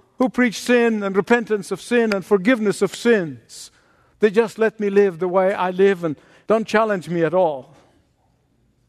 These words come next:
You see, the foolish builder likes the easy way out, the superficial way out, likes self-satisfying instead of God-satisfying.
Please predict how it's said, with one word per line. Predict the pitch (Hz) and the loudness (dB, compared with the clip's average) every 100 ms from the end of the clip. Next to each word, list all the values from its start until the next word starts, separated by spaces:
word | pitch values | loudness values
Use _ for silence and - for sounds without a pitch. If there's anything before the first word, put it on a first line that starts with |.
| _ _ _ _ _ _ _ - | _ _ _ _ _ _ _ -6
You | 175 | -4
see, | 226 | 0
the | 196 180 | 0 0
foolish | - 254 311 294 190 | 0 2 2 2 0
builder | 139 233 285 233 196 180 - - | 0 2 2 0 -2 -2 -8 -6
likes | 151 240 277 262 - | 0 2 0 -4 -8
the | 220 | -4
easy | 254 262 226 | -2 -2 0
way | 247 254 247 | 0 2 2
out, | 269 285 269 214 147 - - - _ _ | 2 2 0 -4 -10 -20 -20 -20 _ _
the | 202 254 | -2 -2
superficial | - 277 254 - - 311 - 294 262 | -2 -2 -2 -2 -2 -2 0 -4 0
way | 262 254 | 0 2
out, | 240 220 196 185 _ - - - _ | 0 -4 -8 -16 _ -20 -20 -20 _
likes | 190 240 269 208 - | -2 2 2 0 -8
self-satisfying | - - 269 285 220 - 262 247 220 - 269 269 277 262 | -14 0 2 2 -2 -2 0 0 -4 -2 2 4 4 2
instead | 254 214 - 294 | -2 -6 -2 0
of | 262 185 | 0 0
God-satisfying. | 220 294 320 294 - 277 262 240 - 262 247 240 226 | 0 2 -2 -4 -4 -4 -4 -8 0 2 4 2 -2